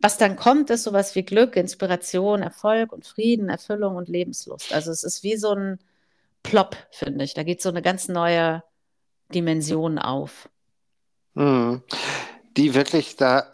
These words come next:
Speaker 2: nur möglich ist, wenn du die Komfortzone verlässt. Und da habe ich gerade noch mal gedacht, wenn ich das noch mal dazwischen schieben darf, auch wenn es jetzt ein kurzer Schritt zurück ist, dieses akademische Lernen, von dem wir gerade gesprochen haben, das findet für die meisten ja eigentlich in der Lehrzone statt,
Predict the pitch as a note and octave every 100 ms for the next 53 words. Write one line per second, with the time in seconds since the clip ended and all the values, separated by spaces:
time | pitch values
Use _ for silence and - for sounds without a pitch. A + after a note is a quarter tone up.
0 | - D3+ E3 F#3+ E3 D#3+ - C3+ C3+ C3+
1 | - C3+ B2+ A#2+ B2+ - D3 - - A2+
2 | A2+ - A#2+ A#2+ B2+ C3 C#3+ - - B2
3 | E3 D#3+ D3 C#3+ C#3 C3+ C3 C3+ C3+ B2
4 | A#2+ - B2 B2 A#2+ A#2 - - - C#3
5 | - C3+ B2+ B2+ _ _ B2+ B2 - B2
6 | B2+ - A#2+ - - C#3+ - - - C3
7 | A#2+ B2+ D3+ C#3 - - - - - C3
8 | B2 B2+ - B2+ C#3 E3+ - C#3 B2 C#3
9 | E3 - C#3 C3 B2 B2 C#3 D3 C3 -
10 | C3+ - C3 B2 B2+ - - C3+ - B2
11 | A2+ A2 A2 D3 - C3+ A2+ A2+ C3 -
12 | - B2 A2 A2 - - G#2+ - - A2+
13 | -